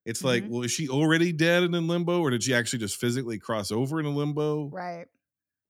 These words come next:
Speaker 1: It, but she, the way she's playing it, she's almost playing it as if she is, like, this ghost that's, like, stuck in this loop because of the kid that she rescued and this and that. And she's not
Speaker 2: Yep.
Speaker 1: playing it the same way that, uh, it's Radha Mitchell, right? She plays the,
Speaker 2: Yes.
Speaker 1: the,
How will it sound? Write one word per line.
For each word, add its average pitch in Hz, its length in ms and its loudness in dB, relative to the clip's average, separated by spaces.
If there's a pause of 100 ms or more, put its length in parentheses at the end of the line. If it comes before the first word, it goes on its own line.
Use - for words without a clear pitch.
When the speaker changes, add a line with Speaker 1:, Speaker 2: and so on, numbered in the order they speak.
(260)
Speaker 1:
It, 151 180 -6
but 156 140 4
she, - 160 4
the 160 40 8
way 190 180 6
she's 156 280 -2
playing 185 500 2
it, 113 160 -6
she's 110 280 -8 (100)
almost 156 520 4
playing 135 260 2
it 113 60 2
as 101 160 -2
if 104 140 -2
she 117 240 -2
is, 107 480 0 (480)
like, 113 120 -4
this 95 180 -6
ghost 101 560 -2
that's, 90 160 -8
like, 90 140 -8
stuck - 340 -4
in 104 100 -2
this 92 160 -6
loop 98 360 -6
because 92 380 -6
of 87 160 -10
the 87 280 -6 (480)
kid 131 320 4
that 113 120 -2
she 113 140 0
rescued 110 400 -2
and 98 80 -2
this 104 180 -4
and 101 80 -4
that. 104 220 -4 (340)
And 110 120 -2
she's 196 200 2
not 170 180 4
Speaker 2:
Yep. - 20 -8
Speaker 1:
playing 127 220 2
it 101 60 -6
the 101 80 -6
same 110 280 0
way 104 220 0
that, 92 360 -4
uh, 92 220 -6
it's 85 140 -12
Radha 104 400 -2
Mitchell, 98 340 -6
right? 90 220 -8
She - 140 -10
plays 90 300 -6
the, 87 160 -6
Speaker 2:
Yes. - 260 -10
Speaker 1:
the, 82 200 -10